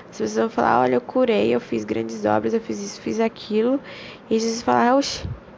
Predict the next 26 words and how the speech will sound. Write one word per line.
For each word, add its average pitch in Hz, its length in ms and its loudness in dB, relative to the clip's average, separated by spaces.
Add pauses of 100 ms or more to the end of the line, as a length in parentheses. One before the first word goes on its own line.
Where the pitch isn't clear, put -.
quem 320 200 2
é 370 40 2
tu? 330 460 2
Tipo, - 240 -6
eu 262 60 0
não 262 100 -2
te - 140 -10
conheço, 294 600 2
a 233 60 2
gente 240 260 -2
não 262 100 -4
tinha 240 180 -2
relacionamento." 226 840 -4 (1080)
É... - 800 -2 (840)
Quando 208 140 0
Jesus 208 340 0
precisa 214 480 -2
usar, 202 220 0
ele 226 200 2
usa 220 200 0
até 220 340 0
um, 262 220 -4 (100)
<laughs> - 100 -12
um 262 160 0
jumento, 247 680 -2
né? 226 180 -2